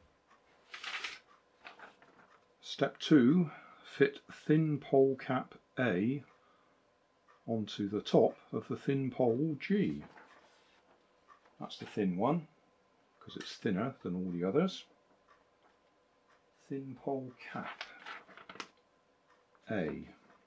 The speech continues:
That one. There's only one that looks like that. On the top, done.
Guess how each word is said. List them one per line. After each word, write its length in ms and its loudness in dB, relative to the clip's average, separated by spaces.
That 180 -8
one. 260 -2
There's 1200 -20
only 180 -12
one 220 -4
that 140 -6
looks 260 -4
like 180 -2
that. 260 -2
On 160 -16
the 160 -18
top, 300 2
done. 340 2